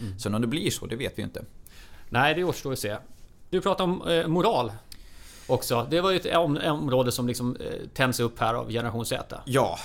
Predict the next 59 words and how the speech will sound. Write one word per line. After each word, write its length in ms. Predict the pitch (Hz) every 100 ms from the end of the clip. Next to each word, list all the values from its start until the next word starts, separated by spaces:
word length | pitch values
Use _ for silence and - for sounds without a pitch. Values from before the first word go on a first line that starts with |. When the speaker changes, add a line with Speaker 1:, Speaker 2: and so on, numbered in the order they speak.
| - -
Speaker 2:
och 100 | 123
det 100 | 120
är 180 | 117 113
ju 260 | 110 110 -
klassiska 440 | - 120 123 123
moralfrågor 380 | 123 110 104 107
som 120 | 110
kommer 140 | 107
upp. 100 | 104 -
Vi 120 | 120
tittade 380 | 135 123 135 123
på 100 | 107
ett 120 | 95
gäng 420 | 113 107 95 92 -
vad 320 | 107 101 101
är 80 | 92
inte 280 | 104 90 85
okej, 460 | 82 104 90 95 - - - - - -
eh, 140 | -
frågor. 380 | - 123 107 92
Och 60 | 101
det 80 | 110
som 140 | 110
kommer 160 | 117 117
upp 100 | 110
i 40 |
toppen, 340 | 127 - 107
det 60 | 92
är 40 | 110
ju 140 | 104
att 200 | 98 - 107
det 100 | 120
är 40 |
inte 220 | 120 113
okej 160 | 104 98
att 60 |
vara 120 | 98 101
otrogen, 460 | 98 110 107 113
det 60 | 90
är 40 |
inte 220 | 107 98
okej 140 | 95 90
att 120 | -
tafsa 340 | 110 - -
och 40 | 101
vara 100 | 101
närgången, 640 | 113 107 107 107 135 147 - - -
det 80 | -
är 40 | 113
inte 180 | 101
okej 160 | 98 92
att 60 | -
ta 80 |
foton 480 | 87 131 117 110 151
på 100 | 156
folk 220 | 143 131
utan 220 | 139 127 104
deras 300 | 98 104 -
tillstånd, 480 | 127 107 - 143